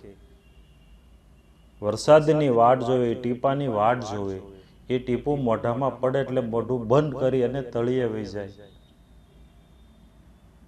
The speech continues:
એમ સમર્થ સદગુરુ પાસેથી જે રેણી મળે, જે નામ મળે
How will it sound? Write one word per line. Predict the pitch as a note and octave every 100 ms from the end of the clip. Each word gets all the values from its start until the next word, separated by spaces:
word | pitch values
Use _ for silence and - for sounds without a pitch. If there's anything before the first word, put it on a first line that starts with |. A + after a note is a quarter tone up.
| - - - - - - - C3
એમ | D#3+ D#3+ C3+ F3+ A2+ - - - - - - -
સમર્થ | - C#3 F#3 - G3
સદગુરુ | - D#3+ D3 D3 E3+ G#3+ D3+
પાસેથી | B2+ - D3+ - C3+ G#2
જે | A#2+ D#3+ E3+
રેણી | B2+ A#2+ D#3 D#3+ A#2+
મળે, | A2 G2+ G#2 G#2 G2 - - -
જે | A2 B2
નામ | A2+ A2+ C#3 B2+
મળે | G#2+ G2+